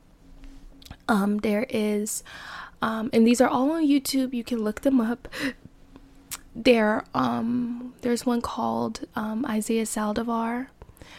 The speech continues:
Another one, Alexander Pagani, Vlad Savchuk, and Mike Signorelli. Um, they're actually kind of,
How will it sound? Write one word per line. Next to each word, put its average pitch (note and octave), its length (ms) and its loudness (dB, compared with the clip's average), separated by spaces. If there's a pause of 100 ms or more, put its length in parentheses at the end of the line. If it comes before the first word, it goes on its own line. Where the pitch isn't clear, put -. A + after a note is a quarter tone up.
(280)
Another A3 280 4
one, G#3+ 260 0
Alexander G#3 600 -2
Pagani, C4 840 4 (760)
Vlad G3+ 680 0
Savchuk, B3 880 -2 (300)
and G#3 380 0
Mike G3 520 -4
Signorelli. G#3 920 -4 (540)
Um, G#3 400 0
they're G#3+ 160 2
actually C4+ 300 0
kind C#4+ 240 0
of, B3+ 280 0